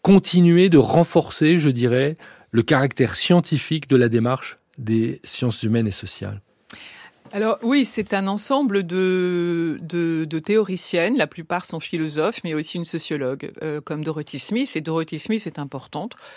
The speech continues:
Speaker 2: puisque c'est elle, euh, qui propose, euh, le concept de standpoint, euh,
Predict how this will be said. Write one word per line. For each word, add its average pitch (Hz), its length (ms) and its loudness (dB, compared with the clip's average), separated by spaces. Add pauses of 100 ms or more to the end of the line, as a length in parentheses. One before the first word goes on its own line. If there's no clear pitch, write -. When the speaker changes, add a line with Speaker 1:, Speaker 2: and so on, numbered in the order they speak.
(260)
Speaker 2:
puisque - 280 -6
c'est 170 280 -4
elle, 233 460 2
euh, 156 120 -4
qui - 200 -12
propose, 196 680 -2 (460)
euh, 156 180 2
le 165 180 0
concept 180 600 -4
de 147 160 -8
standpoint, 175 760 -2 (340)
euh, 139 380 -4